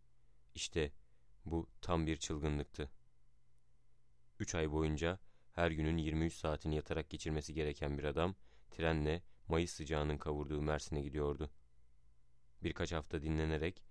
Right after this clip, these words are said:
sağlığının geçici sıhhat belirtileri ona cesaret vermiş,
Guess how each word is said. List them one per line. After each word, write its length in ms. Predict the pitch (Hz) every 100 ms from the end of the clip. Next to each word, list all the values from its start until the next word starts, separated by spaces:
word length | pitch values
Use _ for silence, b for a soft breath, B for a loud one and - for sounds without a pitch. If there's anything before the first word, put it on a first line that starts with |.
| b b
sağlığının 560 | - 85 80 78 80 80
geçici 320 | 80 80 80
sıhhat 400 | - 80 80 -
belirtileri 460 | 78 78 - 78 78
ona 180 | 78
cesaret 460 | 76 76 73 76 -
vermiş, 420 | 76 76 95 -